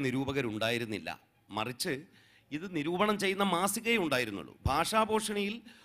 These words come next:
ഒരു പുസ്തക നിരൂപണം വരുമ്പോൾ അത് പത്രാധിപരുടെ അഭിപ്രായം,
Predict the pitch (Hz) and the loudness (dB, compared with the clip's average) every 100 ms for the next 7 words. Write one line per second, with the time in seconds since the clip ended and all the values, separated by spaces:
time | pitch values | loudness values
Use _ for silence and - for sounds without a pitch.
0 | - 151 175 143 - 185 185 160 147 143 | -2 0 2 0 0 2 2 2 0 0
1 | 120 110 107 143 - _ - - 139 180 | -2 -2 -2 -4 -4 _ -20 -10 -6 0
2 | 127 - 151 180 208 202 202 147 117 120 | 0 2 2 4 2 0 2 4 6 4
3 | 117 135 | 2 -2